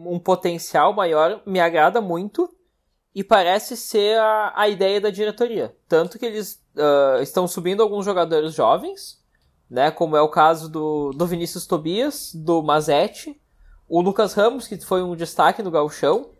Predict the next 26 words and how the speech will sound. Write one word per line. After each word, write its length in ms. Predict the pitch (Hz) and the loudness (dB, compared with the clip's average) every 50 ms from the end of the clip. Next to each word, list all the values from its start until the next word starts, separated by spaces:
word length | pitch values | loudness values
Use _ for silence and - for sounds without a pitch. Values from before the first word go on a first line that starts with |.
| _ _ _ _ _ _ | _ _ _ _ _ _
e, 480 | 220 214 214 208 208 208 208 196 - - | -4 -4 -2 -2 -4 -6 -6 -10 -12 -10
e 160 | - 214 202 202 | -2 2 4 4
acho 180 | 208 214 208 | 4 4 2
que 80 | - 262 | -2 -4
isso 120 | 247 - - | -2 -2 -2
também 240 | 277 262 240 240 | 0 0 2 2
aproveitando 640 | 269 262 294 269 254 247 269 240 - 233 220 226 247 | 2 2 2 2 2 2 0 2 2 2 2 2 -2
o 40 | 294 | -6
fato 400 | - - 226 175 170 220 - 277 | 0 2 4 4 4 4 2 -2
de 120 | 240 277 | -6 -6
que 120 | - - 269 | -6 -4 -4
o 60 | 277 | -4
Miguel 420 | 254 254 202 180 208 185 185 190 | -4 -6 -2 2 2 2 4 4
Angel 380 | 185 185 190 208 240 262 262 247 | 2 2 2 2 2 2 4 4
é 60 | 240 | 4
um 80 | 226 233 | 2 2
cara 260 | - 226 202 202 214 | 4 2 2 2 0
que 120 | - 247 | -4 -8
sabe 340 | 226 - - 202 202 202 226 | -4 0 2 2 2 2 0
trabalhar 360 | 247 233 208 214 180 160 160 | 0 0 2 2 2 2 2
muito 300 | 196 196 196 214 220 - | 2 0 -4 -8 -8 -6
bem 180 | 202 175 180 196 | -4 -4 -4 -4
com 160 | 196 - 220 | -4 -4 -2
a 60 | 220 | -2
base, 400 | 202 175 160 170 180 180 147 117 | 0 2 2 2 2 0 -4 -8
né? 160 | 104 98 92 | -10 -10 -12